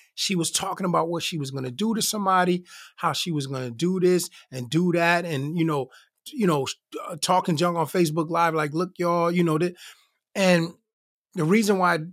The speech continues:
that situation is so sad in these couple situations that I'm going to share is because little did she know that in less than thirty seconds, she was going to lose her life because she could not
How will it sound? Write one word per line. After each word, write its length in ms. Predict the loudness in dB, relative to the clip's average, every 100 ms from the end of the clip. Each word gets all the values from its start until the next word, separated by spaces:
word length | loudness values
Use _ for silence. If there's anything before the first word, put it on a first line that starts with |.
| -16 -6
that 260 | -4 -2 -4
situation 520 | -4 -2 -2 -2 -2
is 100 | 0
so 140 | 0
sad 280 | 0 0 0
in 80 | 0
these 160 | 0 -2
couple 260 | -6 -4
situations 540 | -6 -4 -2 -4 -4 -4
that 160 | -4
I'm 140 | -4 -4
going 280 | -2 -2 -4
to 60 |
share 380 | -4 -4 -2 0
is 200 | 0 -2 -8 -20 -16 -10
because 360 | -6 -6 -6
little 320 | -2 0 0
did 160 | 0 0
she 240 | 0 0
know 340 | 0 2 2 2
that 260 | -4 -8 -8
in 160 | -10
less 340 | -8 -6 -6 -6
than 180 | -10
thirty 300 | -6 -4 -4
seconds, 540 | -6 -6 -8 -10 -12 -12 -16 -14
she 280 | -8 -4 -4
was 220 | -4 -6
going 320 | -2 0 0
to 100 | -4
lose 360 | -6 -4 -4 -4
her 180 | -6 -4
life 340 | -2 -2 -2 -10 -20 -20 _
because 420 | -10 -6 -4 -2
she 160 | -2 -4
could 300 | -4 -2 0
not 320 | 0 0 -2